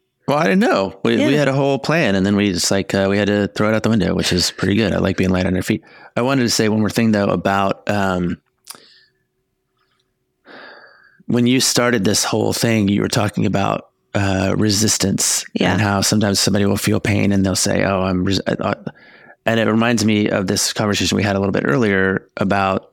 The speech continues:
Speaker 1: Stephen Pressfield's work and his notion of resistance. And without going into the whole bit, like, h-, it's a, it's a book that he wrote called The War of Art, and it's really about creativity. It's kind of about writing your novel. And he talks about how when you sit down to write your novel,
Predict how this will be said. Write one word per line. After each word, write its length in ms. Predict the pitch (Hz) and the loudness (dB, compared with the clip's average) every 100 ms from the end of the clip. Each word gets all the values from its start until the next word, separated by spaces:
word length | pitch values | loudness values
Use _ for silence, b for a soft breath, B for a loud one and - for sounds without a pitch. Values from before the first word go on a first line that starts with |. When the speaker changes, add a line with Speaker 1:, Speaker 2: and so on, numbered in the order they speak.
| - | -8
Speaker 1:
Stephen 340 | - 113 101 | -2 0 0
Pressfield's 460 | 98 123 - 104 95 | 0 0 0 0 0
work 320 | 101 101 - - | -2 -2 -4 -2
and 260 | 101 92 | 0 0
his 460 | 107 107 98 87 - | 0 0 0 0 -2
notion 320 | 104 98 - | -2 0 0
of 80 | 98 | 0
resistance. 600 | 95 92 - 98 92 - B B B B 113 | 0 -2 0 0 -2 -6 B B B B 0
And 260 | 104 98 - | 2 0 0
without 280 | 107 104 101 | 0 0 2
going 220 | 101 98 | 2 2
into 140 | 98 | 2
the 100 | 95 | 0
whole 160 | 98 92 | 0 0
bit, 320 | 95 98 - - | 0 0 -2 -4
like, 240 | 101 - | -6 -2
h-, 80 | - | -2
it's 180 | 117 - | 0 0
a, 120 | 101 - _ | -2 -4 _
it's 180 | 98 - | -2 0
a 80 | 90 | -2
book 260 | 90 127 | 0 0
that 80 | 117 | 0
he 100 | 104 | 2
wrote 180 | 95 - | 0 0
called 160 | 101 101 | 0 0
The 60 | |
War 220 | 98 104 95 | 0 2 2
of 100 | 95 | 2
Art, 280 | 98 92 - | 2 0 0
and 80 | 98 | -2
it's 140 | 92 | 0
really 220 | 92 104 98 | 0 0 0
about 220 | 90 - | -2 -2
creativity. 480 | 101 92 - 101 98 | -2 0 0 0 0
It's 120 | - | 0
kind 140 | 101 | -2
of 80 | 98 | 0
about 160 | 95 101 | 0 0
writing 220 | 95 98 | 0 -2
your 80 | 101 | -2
novel. 480 | 98 95 98 107 B B B B B | -2 -2 -2 -4 B B B B B
And 100 | 98 | -2
he 60 | 107 | 0
talks 240 | 98 - | 0 0
about 140 | 104 95 | -2 0
how 140 | 98 | 0
when 120 | 95 | 0
you 60 | 98 | 0
sit 280 | - 113 92 | 0 0 0
down 480 | 113 110 95 95 | 2 2 2 0
to 120 | 95 95 | 0 -2
write 140 | 98 | -2
your 80 | 101 | 0
novel, 500 | 113 113 98 95 | 0 0 -2 -2